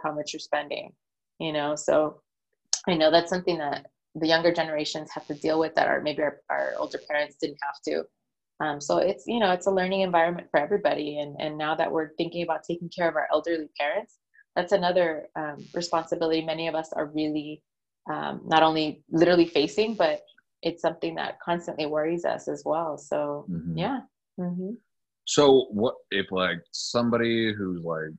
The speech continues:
Speaker 2: needs to, they're, like, doing research and they wanna start getting hold of their finances in the beginning, like, what are three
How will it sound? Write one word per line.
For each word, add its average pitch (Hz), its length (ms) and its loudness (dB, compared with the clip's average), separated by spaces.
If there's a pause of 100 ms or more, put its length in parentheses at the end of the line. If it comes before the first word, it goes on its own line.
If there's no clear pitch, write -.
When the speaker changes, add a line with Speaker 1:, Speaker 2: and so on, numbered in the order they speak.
(920)
Speaker 2:
needs 90 500 0
to, 82 360 -4 (300)
they're, 82 100 -10
like, 78 140 -14 (300)
doing 135 200 8
research 101 560 6
and 80 100 -4
they 82 60 -2
wanna 101 320 2
start 95 540 4 (560)
getting 92 480 0 (400)
hold 95 280 -2
of 90 120 2
their 87 140 -2
finances 80 840 -8 (680)
in 107 100 2
the 98 240 4
beginning, 87 460 2
like, 78 160 -8
what 98 240 0
are 123 200 0 (140)
three 98 600 2